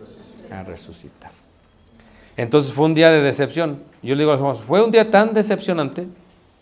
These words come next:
que muchos empezaron a regresar a sus casas. Se acabó todo. Se acabó todo. Y aquí en este bosquejo, ciento ochenta y uno, explico el proceso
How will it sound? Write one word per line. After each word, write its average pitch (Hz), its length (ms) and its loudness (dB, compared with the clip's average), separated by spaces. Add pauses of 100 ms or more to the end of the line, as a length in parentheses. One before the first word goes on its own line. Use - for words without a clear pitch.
(400)
que 131 140 -2
muchos 170 280 -6
empezaron 165 300 -2
a 156 40 0
regresar 143 220 -4
a 139 40 -8
sus 135 100 -14
casas. 147 340 -14 (1160)
Se - 160 -6
acabó 123 380 -2
todo. 185 280 -4 (1080)
Se - 160 2
acabó 139 320 4
todo. 160 320 -2 (500)
Y 202 480 0
aquí 175 540 2
en 156 160 0
este 160 500 2
bosquejo, 147 560 -4
ciento 143 320 -6
ochenta 139 260 -6
y 147 100 -2
uno, 170 180 -8 (180)
explico 175 640 -6 (220)
el 151 200 4
proceso 139 580 -4